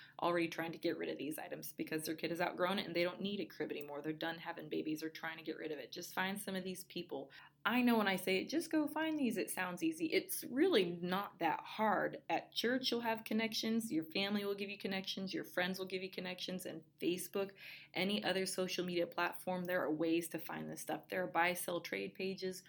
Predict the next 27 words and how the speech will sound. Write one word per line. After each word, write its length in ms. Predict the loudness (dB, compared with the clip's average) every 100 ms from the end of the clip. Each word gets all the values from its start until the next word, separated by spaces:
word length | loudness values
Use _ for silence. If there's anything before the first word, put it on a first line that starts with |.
| -20 -6
garage 400 | -2 2 2 0
sales, 320 | -2 0 -2
consignment 560 | -4 -6 -4 -2 -4 -6
shops. 280 | -8 -8
This 160 | -6 -6
stuff 260 | -4 -6 -6
is 120 | -8
everywhere. 380 | -4 -2 -2 -2
Kids 380 | -4 2 2 2
stuff 320 | 0 0 0 -4 -16 -16 -16 -4
is 260 | 0 0 2 10
very 440 | 12 12 8 4
easy 340 | 0 0 0 -2
to 180 | -2
find. 300 | -6 -6 -2
It 120 | -2 0
is 180 | -2
extremely 540 | -4 -4 -4 -4 -6 -4
easy 220 | -4 -6
to 120 | -12
find. 340 | -12 -10 -10 -14 _ _ _ _ _ _ _ _
I 80 | -2
took 220 | 0 0
it 100 | -2
one 180 | 0 0
step 300 | 0 -2 -2
further, 380 | 0 2 2 0